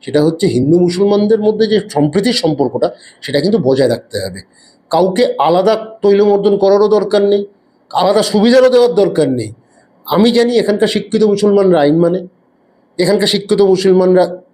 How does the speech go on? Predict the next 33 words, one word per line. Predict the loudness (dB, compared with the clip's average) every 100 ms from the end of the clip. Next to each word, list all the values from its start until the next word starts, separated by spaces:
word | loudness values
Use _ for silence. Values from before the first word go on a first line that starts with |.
| -4
দেশকে | -2 0 -2 -2
ভালোবাসে, | 0 2 2 0 -2 -6 -12 -20 _ _ _
এখানকার | -2 0 0
শিক্ষিত | -2 -4 -6 -2 0
হিন্দুরাও | 2 2 4 4
দেশকে | 2 -2 0
ভালোবাসে, | 0 2 2 0 -4
সেটা | -2 0
বাঙালিরা | 0 2 2 2
সবসময় | -2 -4 -2 0
মানে। | 0 -2 -6
কিন্তু | -10 -16 -4 0
মুশকিলটা | 0 0 -2 0 2 0
হচ্ছে, | -2 -2
বিজেপি | -2 -2 0 0
এটা | 0
কি | 0 -4
খুব | -6
বারবার | -2 -2 0 0
বলতে | 0 0 -2
চাইবে | -2 0 0 -2 _ _ _
মুসলমানরা, | -4 2 2 4 2 0 0
এবং | 0 0
এখন | 0 -2
একটা | -2 0
নতুন | 0 2 0
কায়দা | 0 0
দেখছো | -4 -6 -4
না, | -4 -4 _ -20 _ _ _ _ _ _
বাঙালি | -20 -8 -2 0 0 0 0
মুসলমান | 0 0 0 0
মানেই | 0 0 2
বাংলাদেশি, | 2 2 2 0 -2